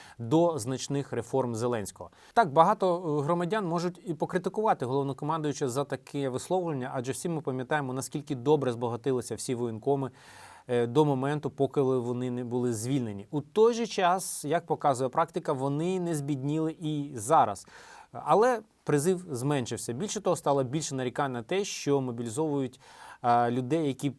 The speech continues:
елементарно взагалі не готові до будь-якої військової служби. Тому, можливо, пан Залужний десь і правий,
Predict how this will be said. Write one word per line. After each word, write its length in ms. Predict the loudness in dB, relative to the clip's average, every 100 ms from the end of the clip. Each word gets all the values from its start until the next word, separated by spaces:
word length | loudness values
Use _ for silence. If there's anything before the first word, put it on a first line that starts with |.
| -2
елементарно 600 | -2 0 2 2 2 -2
взагалі 560 | -2 0 2 2 0
не 120 | -2 -2
готові 360 | 0 0 0
до 140 | 0 -2
будь-якої 540 | 0 -2 0 0 0
військової 400 | -4 -2 -2 -2
служби. 380 | -4 -6 -6 -12 -18 -20 -20 -20 -20 -20 -20 -20 _ 2
Тому, 460 | 4 4 4 4
можливо, 500 | 2 2 2 4 4
пан 260 | 6 6 6
Залужний 400 | 2 2 0 0
десь 280 | 2 0 0
і 100 | -2
правий, 580 | 2 2 4 2 0